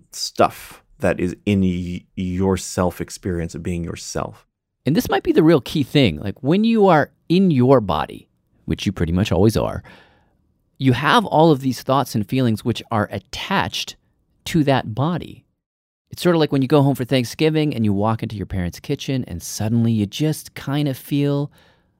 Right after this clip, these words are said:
Speaker 2: like you're a teenager again. Like, all those same thought patterns from your youth kind of kick back into gear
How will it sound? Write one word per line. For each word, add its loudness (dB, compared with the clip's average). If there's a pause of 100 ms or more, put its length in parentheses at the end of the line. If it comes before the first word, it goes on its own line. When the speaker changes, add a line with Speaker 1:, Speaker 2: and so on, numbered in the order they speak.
(360)
Speaker 2:
like -2
you're 2
a 2
teenager 0
again. -6 (680)
Like, -14
all 2
those 2
same -2
thought -4
patterns -4
from -4
your -2
youth -4
kind -6
of -10
kick -8
back 0
into 0
gear -4